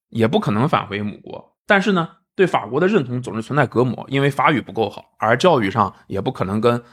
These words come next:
法国和其他欧裔的这些青少年所这个竞争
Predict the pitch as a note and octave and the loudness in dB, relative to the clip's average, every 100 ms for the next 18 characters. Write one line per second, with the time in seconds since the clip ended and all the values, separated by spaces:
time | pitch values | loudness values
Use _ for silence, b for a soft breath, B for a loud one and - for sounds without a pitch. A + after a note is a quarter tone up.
0 | b - F2+ F2+ G2 A#2 - _ - G#2 | b -4 -2 -2 2 2 2 _ -2 0
1 | B2+ A#2 A#2+ D3 F3+ D3+ G2 F2+ G2+ G2+ | 2 2 4 4 4 4 0 -4 -4 -4
2 | F#2+ A#2 C3 G2 F#2+ G2+ F#2+ E2+ D#2 - | -4 0 2 2 -2 -6 -6 -8 -8 -10
3 | F#2+ F2+ D3 G#2 F2 | -12 -6 -4 -4 -6